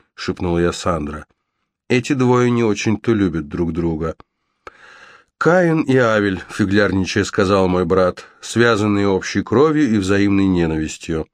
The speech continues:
Примечание. Согласно Библии, сын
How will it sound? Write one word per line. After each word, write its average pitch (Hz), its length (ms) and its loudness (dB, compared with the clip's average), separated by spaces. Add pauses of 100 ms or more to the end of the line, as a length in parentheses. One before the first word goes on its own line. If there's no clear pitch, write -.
(420)
Примечание. 92 760 0 (340)
Согласно 107 540 0
Библии, 117 480 2
сын - 400 0